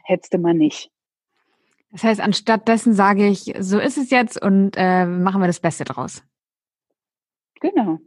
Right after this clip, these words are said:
Speaker 1: Und, äh, und im Grunde da auch Verantwortung zu übernehmen, okay, wenn mein Kind jetzt müde ist,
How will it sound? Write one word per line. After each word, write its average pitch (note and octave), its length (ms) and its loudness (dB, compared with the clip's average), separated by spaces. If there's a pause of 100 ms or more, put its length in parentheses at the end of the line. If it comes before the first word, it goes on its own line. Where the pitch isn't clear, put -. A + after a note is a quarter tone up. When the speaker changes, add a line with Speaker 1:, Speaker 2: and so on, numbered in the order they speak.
(300)
Speaker 1:
Und, G#3+ 340 -2
äh, G#3 260 2
und G#3+ 220 -2
im G#3+ 180 -2
Grunde A3+ 460 2
da F#3+ 320 0
auch G3 120 -2
Verantwortung G#3 560 -2
zu - 100 -10
übernehmen, G3+ 280 -2
okay, G3 320 -4
wenn F#3+ 140 -2
mein F#3 180 0
Kind G#3+ 220 0
jetzt F#3 240 -2
müde A3+ 240 4
ist, - 280 -2